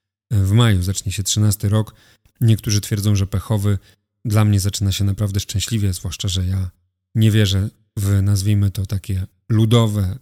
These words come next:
e, przesłanki. Ja bardzo mocno wierzę w Bożą moc i czuję taką ogromną wdzięczność za to, że ten dzień nastał i że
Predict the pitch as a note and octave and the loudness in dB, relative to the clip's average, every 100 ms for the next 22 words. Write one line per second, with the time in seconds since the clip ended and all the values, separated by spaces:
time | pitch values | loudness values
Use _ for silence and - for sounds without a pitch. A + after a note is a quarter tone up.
0 | _ G#2 G2 - - - A#2+ G#2+ G2+ F#2 | _ -8 -8 -8 -10 -6 -6 -6 -8 -8
1 | G2+ - _ _ _ _ _ G2+ G#2+ G#2 | -10 -16 _ _ _ _ _ -4 -2 0
2 | G#2 G#2 A2 G2+ G2+ G2 G2 C3+ B2 G#2+ | 0 -2 -4 -2 -2 -4 -2 0 0 -2
3 | B2+ C#3+ - A#2+ A2+ A2+ _ _ _ - | -4 -8 -10 -6 -6 -8 _ _ _ -4
4 | D#3+ D3 C3+ C3+ B2 B2+ C#3 B2+ A#2 G#2+ | -2 -2 -4 -4 0 2 2 2 0 0
5 | B2 C3 - A2 G#2+ - - G2+ A2+ G#2+ | 0 0 -2 -4 -4 -6 -12 -6 -4 -2
6 | G2+ G2+ G#2+ G2+ G2+ G#2 A#2 - G#2+ G2+ | -4 -2 -2 0 0 2 0 -2 -2 -2
7 | G2+ G2 G2 | -2 -2 -4